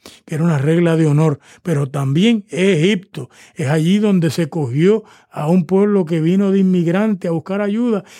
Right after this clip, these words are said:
y se le esclavizó. Así que es la ciudad de la violencia económica que va a sacar hasta el último céntimo de la gente, pero también es la ciudad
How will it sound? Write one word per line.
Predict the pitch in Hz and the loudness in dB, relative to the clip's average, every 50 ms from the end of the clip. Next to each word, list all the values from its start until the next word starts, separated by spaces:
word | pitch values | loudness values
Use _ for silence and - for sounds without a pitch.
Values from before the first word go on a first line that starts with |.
| - _ - | -20 _ -2
y | 208 190 185 175 | 0 2 2 2
se | - - 196 185 185 185 185 | 2 2 2 2 2 2 2
le | 185 185 185 185 | 2 2 2 2
esclavizó. | 175 185 - 202 190 190 185 185 180 180 185 175 160 - - 214 214 208 - _ - - _ - | 0 0 -2 0 0 2 2 2 2 2 0 0 -2 -2 0 0 0 0 -4 _ -20 -20 _ -10
Así | 147 107 113 180 | -6 -4 -4 -2
que | 147 185 | -2 0
es | 180 196 | 0 0
la | 208 180 | 0 0
ciudad | 160 196 190 208 214 214 214 | 0 0 2 2 2 2 2
de | 208 208 | 2 0
la | 202 202 208 | 0 0 0
violencia | 208 208 202 202 196 208 220 240 247 254 247 247 226 - - - 226 226 226 226 220 - - - - - _ _ | 0 2 2 2 2 2 2 2 2 4 2 2 0 -2 -4 -2 0 0 0 -2 -4 -10 -16 -20 -20 -20 _ _
económica | - 226 214 220 214 214 - 220 214 214 220 233 240 240 233 226 214 202 202 190 | -2 0 2 2 2 2 2 2 2 2 4 2 4 4 4 4 4 2 2 0
que | 175 190 185 175 | 0 -2 -2 0
va | 185 202 | 0 0
a | 202 | 0
sacar | 180 214 202 180 202 208 208 | -2 -2 -2 -2 -2 0 0
hasta | 208 185 - _ - - 196 196 | 0 -2 -4 _ -6 -4 -2 0
el | 202 226 | 0 0
último | 240 247 220 190 - 226 214 208 214 196 | 0 0 -2 -2 -2 0 0 2 0 -2
céntimo | - - 220 226 220 196 185 156 - - 170 156 151 147 - - - - - _ | -2 -2 -2 0 0 0 0 -2 -4 -6 -8 -6 -8 -10 -12 -18 -20 -20 -8 _
de | - 190 | 0 0
la | 185 196 | 2 2
gente, | 196 233 233 175 190 160 | 2 2 2 0 0 -2
pero | 160 156 156 | -2 -4 -4
también | 143 170 170 180 208 226 233 | -4 -2 -2 0 0 2 2
es | 240 | 2
la | 233 220 | 0 0
ciudad | 175 208 214 220 226 226 | 0 2 2 2 0 -2